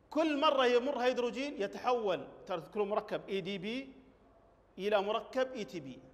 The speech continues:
فينتج هذا المركب الحامل للطاقة، فتنتهي عندي هذه المرحلة بتكوين مركب إيش؟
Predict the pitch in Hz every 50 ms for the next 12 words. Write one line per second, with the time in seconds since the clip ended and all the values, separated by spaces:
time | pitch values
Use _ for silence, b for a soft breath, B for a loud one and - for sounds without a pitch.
0 | - - - - - 175 190 208 - 233 196 170 208 202 196 185 185 208 214 -
1 | - 170 160 156 - - 196 202 190 160 139 135 - - 156 - - - B B
2 | B B B B B B - 202 196 196 294 320 294 302 294 247 247 240 214 269
3 | 277 233 208 202 226 247 233 220 214 220 240 262 262 - 240 226 202 220 220 214
4 | 208 - 247 240 233 226 240 233 233 - 208 208 214 233